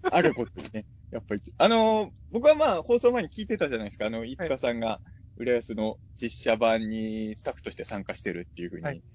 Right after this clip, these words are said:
Speaker 1: 聞いてたんですけれど、
Speaker 2: はい。
Speaker 1: で、まあ、ミニチュア特撮で関わるんですよって聞いた時も、正直よくわからなくて、
Speaker 2: はい。
Speaker 1: どういうことなんだろうと思っ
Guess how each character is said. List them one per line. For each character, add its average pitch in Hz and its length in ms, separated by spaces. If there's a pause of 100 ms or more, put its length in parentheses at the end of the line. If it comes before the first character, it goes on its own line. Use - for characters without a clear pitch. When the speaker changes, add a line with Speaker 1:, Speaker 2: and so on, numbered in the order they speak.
(160)
Speaker 1:
聞 123 140
い 107 80
て 131 120
た 95 160
ん 87 60
で 85 100
す - 100
け 95 120
れ 92 80
ど、 90 220
Speaker 2:
は 87 40
い。 - 300
Speaker 1:
で、 120 80
ま 127 160
あ、 - 20
ミ 139 140
ニ 165 120
チ - 160
ュ 170 80
ア 170 60
特 - 280
撮 127 280
で 98 120
関 110 240
わ 110 140
る 110 120
ん 98 60
で 92 100
す - 100
よ 90 80
っ - 20
て 98 160
聞 113 180
い 104 40
た 113 100
時 101 260
も、 98 400 (440)
正 - 420
直 247 200
よ 262 120
く - 80
わ 117 120
か 175 180
ら 160 320
な 101 160
く - 160
て、 92 440 (120)
Speaker 2:
は - 140
い。 202 80
Speaker 1:
ど 143 60
う 165 60
い 185 100
う 185 80 (380)
こ 180 140
と 175 140
な 151 120
ん 107 160
だ 101 160
ろ 90 280
う 87 100
と 90 100
思 85 200
っ - 20